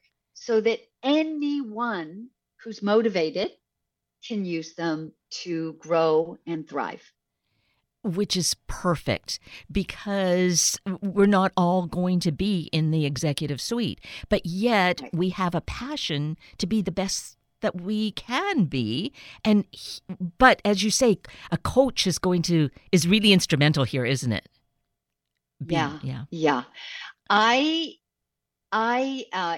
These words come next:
Speaker 1: gave a keynote recently, and I said to these, it was young women sort of embarking on their careers, "I think there's three things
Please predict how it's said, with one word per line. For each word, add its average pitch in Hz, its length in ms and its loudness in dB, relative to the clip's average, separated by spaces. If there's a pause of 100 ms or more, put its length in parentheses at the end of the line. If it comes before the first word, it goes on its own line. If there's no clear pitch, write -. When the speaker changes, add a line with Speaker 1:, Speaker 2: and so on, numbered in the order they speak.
Speaker 1:
gave 180 220 -6
a 170 40 -12
keynote 185 680 -4
recently, 151 920 -6
and 165 440 -2 (420)
I 233 540 2 (280)
said 156 460 -4
to - 140 -16
these, 165 280 -8
it 170 120 -2
was - 260 -8
young 175 380 2
women 151 400 -2
sort 156 240 -4
of 151 100 -6
embarking 156 600 -2
on 139 100 -6
their 131 140 -8
careers, 123 640 -8 (340)
"I 196 80 2
think 247 240 2
there's 170 300 4
three 208 640 0
things 156 640 -4